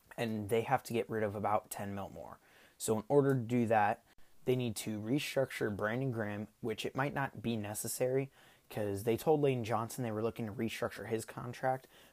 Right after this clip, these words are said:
but then they said that they're not going to. And what I say to that is, if he was willing to, then why not open up some more cap space if he's gonna let you? But they need to restructure Brandon Graham if they're still gonna do that. That might not be necessary,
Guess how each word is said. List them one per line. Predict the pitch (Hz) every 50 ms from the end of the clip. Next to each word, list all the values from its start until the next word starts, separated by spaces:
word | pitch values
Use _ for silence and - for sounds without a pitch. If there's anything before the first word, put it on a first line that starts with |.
| - -
but | 123 117
then | - 123 120
they | 117 113
said | - - 117
that | 107 110 98
they're | - 104
not | 104 98 104 - -
going | 104 101 101 101 95
to. | - - - - - - - - - _ _
And | - 104 98
what | 98 101 110
I | 143 185
say | 190 - - 196
to | 160 139
that | 127 120 120 120 -
is, | - 113 104 - -
if | - -
he | - - 156
was | 170 175 143
willing | 117 104 110 113 123 127 127 127
to, | - - 143
then | 131 127 110 107 -
why | 110 113 117
not | 120 117 113 - -
open | 113 113 110 - 127 120 117 - - -
up | 113 117 - -
some | - - - 135 139
more | 139 139 135
cap | - - 139 135 -
space | - - - 151 147 143 143 - - - - - _ _ _ _
if | - 117 110 - -
he's | - 120 107
gonna | - 123 110 107 101
let | 101 104 - - -
you? | - - - - - - - - - _ _ _
But | - 113 101 - - _ _ _ _ _ _ -
they | 123 117
need | 117 120 113 107
to | - - 117 110 110 107
restructure | 113 120 120 - - 131 120 - - 120 110
Brandon | 110 113 117 123 123
Graham | 110 117 117 113 117
if | 110 -
they're | 117 107
still | - - 120 110
gonna | 110 107 107
do | 104 107 107
that. | 104 104 107 -
That | - 113 110 -
might | 117 117 107
not | 117 110 107 -
be | 107 107
necessary, | 101 101 110 - - - - - 120 120 120 123 120